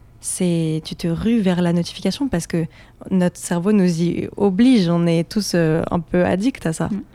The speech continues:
Speaker 2: Rien que le fait, du coup, d'enlever les notifications, tu dis pas forcément, enfin, t'y penses pas forcément à aller sur le réseau.
Speaker 1: Mm.
Speaker 2: Donc tu dis, exemple Facebook, t'enlèves les notifications, t'iras pas forcément dessus. T'y vas parce que t'as une notification, quoi. Donc forcément, ça, ça te fait réduire le temps un petit peu, euh,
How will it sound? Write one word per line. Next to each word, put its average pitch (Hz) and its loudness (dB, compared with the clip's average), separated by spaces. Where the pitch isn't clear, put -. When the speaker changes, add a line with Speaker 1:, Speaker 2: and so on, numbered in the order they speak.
Speaker 2:
Rien 202 0
que 220 -4
le 214 0
fait, 240 0
du 196 -6
coup, 214 -4
d'enlever 196 0
les 190 0
notifications, 196 -2
tu 226 -4
dis 226 -2
pas 240 -2
forcément, 240 -4
enfin, 208 -4
t'y - -6
penses 226 -2
pas 254 -2
forcément 214 -6
à 202 -4
aller 202 -4
sur 202 -8
le 185 -6
réseau. 185 -6
Speaker 1:
Mm. 202 2
Speaker 2:
Donc 175 0
tu 190 -8
dis, 196 0
exemple 175 0
Facebook, 180 -2
t'enlèves 175 0
les 165 -2
notifications, 175 -4
t'iras 175 -6
pas 185 -4
forcément 180 -4
dessus. 170 -6
T'y - -2
vas 226 2
parce 202 -2
que 226 -4
t'as 202 -4
une 175 -4
notification, 185 -6
quoi. 160 -4
Donc 165 -4
forcément, 190 -4
ça, 170 -2
ça 175 -6
te - -12
fait 175 -8
réduire 170 -2
le 160 -4
temps 180 -6
un 170 -2
petit 170 -12
peu, 190 -6
euh, 175 0